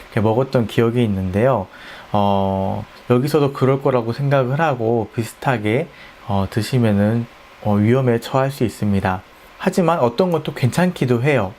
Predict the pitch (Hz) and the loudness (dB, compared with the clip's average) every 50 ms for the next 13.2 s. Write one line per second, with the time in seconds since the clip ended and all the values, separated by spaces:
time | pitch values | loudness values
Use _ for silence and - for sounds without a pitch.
0 | - - - 110 104 - 113 110 107 110 107 107 107 120 120 117 107 107 107 104 | -10 -6 -4 -4 -2 -2 -2 0 0 0 0 0 0 0 0 0 0 0 -2 -2
1 | 101 - - 110 107 127 123 120 123 135 117 98 92 - - - - - - - | -2 -4 -2 0 2 2 2 2 2 0 0 -2 -4 -8 -14 -20 -20 -20 -20 -8
2 | - 110 104 101 - - 104 - - - 104 104 113 120 107 107 104 101 107 110 | -4 -2 -2 -2 -2 -4 -6 -6 -4 -2 0 0 0 0 0 2 2 2 2 0
3 | 135 131 123 117 101 98 92 92 - - - - - - - - 123 123 123 - | 0 0 0 0 0 -2 -2 -4 -6 -12 -20 -20 -20 -6 -2 0 2 2 2 2
4 | - 135 127 143 156 - 165 143 139 143 139 139 139 139 143 175 170 170 170 170 | 2 0 0 0 0 -2 -2 0 0 2 2 2 0 -2 -4 -2 0 0 2 2
5 | 170 165 160 160 160 156 135 107 107 104 98 101 107 123 143 131 110 104 104 98 | 2 2 0 0 0 0 0 0 0 0 0 0 0 0 2 2 2 2 0 2
6 | 104 120 139 151 156 151 147 127 120 113 110 107 107 117 113 110 110 113 113 107 | 2 2 2 2 2 0 2 2 2 0 0 0 -2 0 0 0 0 -2 -2 -2
7 | - 104 110 104 101 113 139 180 208 208 - - - - - - - - - - | -4 -4 -2 0 0 2 2 0 0 -4 -8 -14 -20 -20 -20 -20 -20 -20 -4 0
8 | 135 143 143 156 147 120 123 113 110 110 117 117 113 110 104 104 101 101 101 101 | 2 2 2 2 2 2 2 0 0 2 2 0 0 0 0 0 0 0 0 0
9 | 101 101 107 - - - - 143 123 110 104 120 120 127 131 120 110 101 101 - | 0 -2 -6 -12 -16 -16 -4 -2 0 2 2 4 2 2 2 0 0 -2 -2 -4
10 | - - 127 113 104 104 101 101 107 107 113 107 101 104 107 110 107 - 117 107 | -6 -4 -2 -2 0 0 0 0 0 0 0 2 2 2 0 0 0 -2 -6 -8
11 | - 107 - - 120 107 98 - - 104 - 101 98 98 123 151 185 - - - | -8 -8 -4 -2 -2 -2 -2 -4 -6 -6 -4 -4 -2 -2 -2 -2 -2 -4 -12 -20
12 | - - - - - - - 123 123 120 113 117 113 110 117 117 117 110 107 101 | -20 -20 -20 -18 -18 -8 -2 0 0 0 2 0 0 2 2 2 2 0 0 0
13 | - 110 110 107 | 0 0 0 0